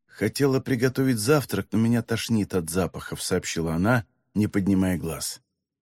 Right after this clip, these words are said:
"У нас есть что-нибудь от похмелья?" "Огуречный рассол в холодильнике.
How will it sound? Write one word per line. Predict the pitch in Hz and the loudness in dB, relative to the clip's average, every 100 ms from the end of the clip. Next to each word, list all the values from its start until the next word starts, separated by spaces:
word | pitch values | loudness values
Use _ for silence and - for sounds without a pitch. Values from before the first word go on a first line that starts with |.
| _ _ - | _ _ -6
"У | 87 | -2
нас | 101 - | 0 0
есть | 151 160 | 0 0
что-нибудь | - 113 101 90 - | 0 0 0 0 -4
от | - 101 | -6 -6
похмелья?" | - - 85 71 71 - - _ _ _ _ _ _ _ _ | -4 -4 -4 -4 -6 -12 -16 _ _ _ _ _ _ _ _
"Огуречный | 80 101 131 127 127 | -2 2 2 4 4
рассол | 120 - 131 120 | 4 4 2 2
в | |
холодильнике. | - 113 101 104 104 - 95 80 | 2 2 4 2 2 0 -2 -4